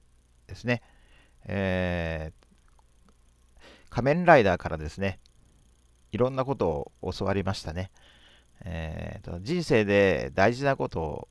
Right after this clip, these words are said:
をですね、学校はもちろん、家庭でももちろん教えていた、いただいたんですけども、もうやっぱり一番大きなファクターと申しか-、申しますかね、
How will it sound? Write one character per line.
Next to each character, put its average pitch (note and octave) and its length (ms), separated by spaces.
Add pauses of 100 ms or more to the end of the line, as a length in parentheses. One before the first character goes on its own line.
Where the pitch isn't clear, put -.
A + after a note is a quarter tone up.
(220)
を D2 160
で C#2+ 120
す - 100
ね、 F#2+ 360
学 - 280
校 B2+ 480
は A#2+ 200
も A#2 140
ち B2+ 100
ろ F#2 200
ん、 F2+ 60
家 - 180
庭 B2 320 (180)
で C#3+ 140
も G2 220
も F2+ 140
ち A#2 120
ろ G2 180
ん F2+ 60
教 B2+ 100
え A2 60
て A#2+ 100
い A#2 60
た、 - 100
い - 40 (220)
た A#2+ 100
だ C3+ 100
い F#3 60
た F3+ 120
ん D#3+ 40
で B2+ 80
す - 80
け G#2+ 80
ど F#2+ 100
も、 G2+ 280 (1200)
も A#2 140
う - 20
や A2 80
っ - 20
ぱ D3 100
り B2+ 120
一 - 160
番 D#3+ 200
大 E3 80
き E3 120
な C3+ 400 (1120)
フ A#2 80
ァ G#2 60
ク - 100
タ F2 200
ー - 20
と - 120
申 E2+ 200
し - 60
か-、 F2+ 200 (120)
申 F2+ 140
し - 120
ま F#2 100
す - 60
か F2+ 100
ね、 G2 180